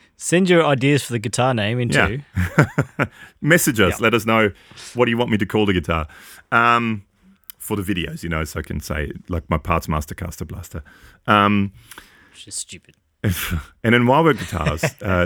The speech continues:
Speaker 2: there is also, um, I, I, I, I was very, very, very, very excited, um, because after literally, I think, four or five years of quite a few emails, um,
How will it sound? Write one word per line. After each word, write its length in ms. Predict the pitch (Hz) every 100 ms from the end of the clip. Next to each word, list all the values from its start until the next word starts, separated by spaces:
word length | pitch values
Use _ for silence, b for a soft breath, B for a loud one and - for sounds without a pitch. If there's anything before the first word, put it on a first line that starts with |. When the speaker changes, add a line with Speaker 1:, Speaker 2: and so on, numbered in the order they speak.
| -
Speaker 2:
there 100 | 87
is 200 | 101 95 -
also, 240 | 127 - - 139
um, 200 | 127 151 -
I, 120 | 147 -
I, 180 | 151 - 143
I, 220 | 151 151 -
I 180 | 123 139
was 200 | 143 120
very, 420 | 113 98 139 160
very, 320 | 120 120 120
very, 300 | 107 110 110
very 240 | 101 101 101
excited, 600 | - - 92 90 - 82 - B B B B _
um, 600 | 82 82 80 85 78 98 _
because 320 | 98 - 90 -
after 720 | - 123 - - 95 87 87 - _ _ _ _ _ _ _ _ -
literally, 760 | 104 135 156 - 98 87 78
I 80 | 78
think, 440 | - 78 76 -
four 380 | - - - 98
or 60 | 101
five 320 | - 92 82
years 420 | 85 85 82 - -
of 400 | 82 78 - - _ b b b b b b _ _ _ - _ _ _
quite 260 | - 139 147
a 40 |
few 200 | 135 120
emails, 760 | 104 110 104 80 80 80 - - 175 _ -
um, 440 | 85 80 78 78